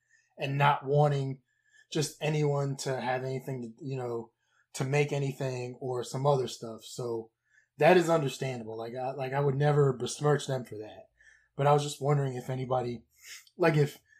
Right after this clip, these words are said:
if Spielberg decided to come up and be like, "Hey,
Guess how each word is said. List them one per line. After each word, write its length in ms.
if 160
Spielberg 760
decided 480
to 60
come 280
up 200
and 100
be 120
like, 260
"Hey, 500